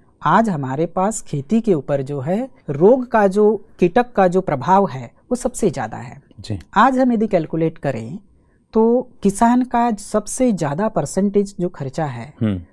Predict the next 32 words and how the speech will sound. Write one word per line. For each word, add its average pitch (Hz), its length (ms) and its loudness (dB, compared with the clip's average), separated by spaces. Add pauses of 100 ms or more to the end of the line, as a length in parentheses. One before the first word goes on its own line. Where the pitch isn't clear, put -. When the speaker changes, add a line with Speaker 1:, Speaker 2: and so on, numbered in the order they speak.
(180)
Speaker 1:
वो 226 180 6
पौधों 175 520 0
के 226 180 -2
संरक्षण 214 520 -6
में 143 120 -6
जाता 117 280 -14
है। - 140 -20
सीड 202 520 0 (100)
उसका 196 280 0
हो 190 200 4
सकता 208 340 2
है 202 140 6
या 185 100 6
खरीद 151 280 -4
सकता - 340 -10
है, 127 300 -12
खरीदता 92 360 0
Speaker 2:
हम्म। 120 100 -8
Speaker 1:
है, 127 160 -16 (260)
लेकिन 185 260 2
ज़्यादा 185 320 4
खर्चा 208 340 2
जो 180 140 0
होता 147 240 -4
है 202 280 -6 (240)
वो 226 120 4
उसके 214 260 0
संरक्षण 165 520 -2
में 147 100 -4
होता 139 220 0
है। 185 60 2
क्यों? 277 280 2